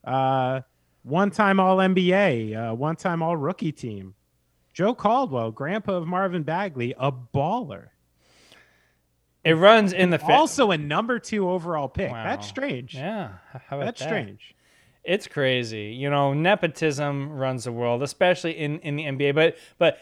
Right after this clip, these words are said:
Speaker 2: N B A nepotism is not, like, money nepotism. It's, like,
Speaker 1: <laughs> No,
Speaker 2: genetic
Speaker 1: no.
Speaker 2: and skill nepotism.
Speaker 1: Yeah, yeah. Like, my,
Speaker 2: <laughs>
Speaker 1: you know, Michael Jordan's kids didn't make it to the N B A. Like, you can't, you can't fake that, you know?
Speaker 2: Well, Benny,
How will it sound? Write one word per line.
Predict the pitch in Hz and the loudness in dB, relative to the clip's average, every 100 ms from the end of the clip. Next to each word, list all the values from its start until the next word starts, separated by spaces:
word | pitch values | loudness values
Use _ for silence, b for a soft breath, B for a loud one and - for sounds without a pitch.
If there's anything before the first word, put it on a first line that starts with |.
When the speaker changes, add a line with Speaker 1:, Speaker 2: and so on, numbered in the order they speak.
| - | -8
Speaker 2:
N | - 214 | 2 2
B | 240 | 8
A | 240 240 | 8 8
nepotism | 233 226 202 220 208 220 202 | 6 4 6 8 8 6 0
is | 165 | 0
not, | 165 160 160 165 | 4 4 4 4
like, | 160 131 117 107 | 2 2 2 -4
money | 113 117 120 147 180 | -8 -4 0 4 4
nepotism. | 175 180 175 175 175 180 | 4 2 0 -2 -2 -4
It's, | 143 139 165 | -6 -6 2
like, | 143 131 | 4 4
Speaker 1:
<laughs> | 139 | 0
No, | |
Speaker 2:
genetic | 123 147 143 139 139 147 135 | -2 0 4 6 6 4 2
Speaker 1:
no. | |
Speaker 2:
and | 131 | -4
skill | - 143 127 | -4 0 0
nepotism. | 113 95 - 131 - - - 180 | 0 -8 -14 -20 -20 -20 -14 -2
Speaker 1:
Yeah, | 214 151 135 | 0 0 0
yeah. | 156 147 | 0 0
Like, | 139 160 185 | 2 0 2
my, | 196 175 196 196 190 - | 2 2 -4 -4 -10 -14
Speaker 2:
<laughs> | - | -12
Speaker 1:
you | 196 | -2
know, | 185 160 | 0 4
Michael | 202 254 233 | 2 2 0
Jordan's | 254 247 196 | 4 4 4
kids | - 202 151 | 2 2 4
didn't | 190 175 | 2 2
make | 175 180 | 2 0
it | 180 | -2
to | |
the | 180 | -8
N | 160 156 | -8 -8
B | 147 165 | -6 -4
A. | 127 110 | -4 -6
Like, | 120 131 - | -12 -12 -14
you | 165 | -18
can't, | 202 190 165 | -14 -14 -12
you | 151 | -16
can't | 156 214 160 | -12 -10 -10
fake | - 160 - | -8 -8 -4
that, | 151 107 - 135 | -2 -2 -6 -18
you | 131 | -14
know? | 135 175 b b b b b b b b b b | -12 -14 b b b b b b b b b b
Speaker 2:
Well, | - 156 156 104 95 B B B B B _ _ _ | -2 6 6 6 0 B B B B B _ _ _
Benny, | 127 113 98 - | -6 -6 -8 -20